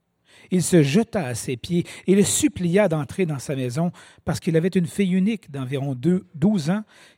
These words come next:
qui se mourait. Pendant que Jésus y allait, il était pressé par la foule. Or, il y avait une femme atteinte d'une perte de sang depuis douze ans et qui avait dépensé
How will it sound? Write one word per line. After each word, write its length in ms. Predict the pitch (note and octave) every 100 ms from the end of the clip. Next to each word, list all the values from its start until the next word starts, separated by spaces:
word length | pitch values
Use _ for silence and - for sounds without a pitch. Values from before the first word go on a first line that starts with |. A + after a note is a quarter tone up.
| -
qui 240 | D#3 D3
se 160 | B2 C3
mourait. 420 | C3+ C3 A#2 A#2 _ _ _ _ _ _ _ _ - _ -
Pendant 260 | C3+ E3+
que 160 | G#3+ B2+
Jésus 400 | A#2 B2+ A2 C#3
y 120 | A#2+
allait, 320 | A#2+ F#3 F#3+ - _ _ _ _
il 140 | E3
était 160 | C#3 C#3+
pressé 440 | - F#3 D#3 -
par 160 | C3 A2+
la 120 | G#2+
foule. 340 | - A#2 A#2+ A#2+ _ _ _ _ _ _ -
Or, 400 | E3 C#4+ A#3 - _ _ _ _ _ -
il 140 | D#3
y 60 | E3+
avait 140 | C#4+
une 200 | - F3+
femme 400 | - D#3 E3 C3 -
atteinte 460 | B2 - A3 A3 -
d'une 240 | C#3+ C#3 A#2+
perte 300 | G3+ - C3
de 140 | B2+
sang 280 | - - F3
depuis 320 | C#3+ A2+ B2+
douze 400 | A#2+ F#3+ E3+ A2
ans 80 | B2 - _ _ _ _ _ C#3
et 80 |
qui 220 | C#3 D#3+ D3
avait 180 | F3
dépensé 600 | E3 A#3 G3 F3 - G3+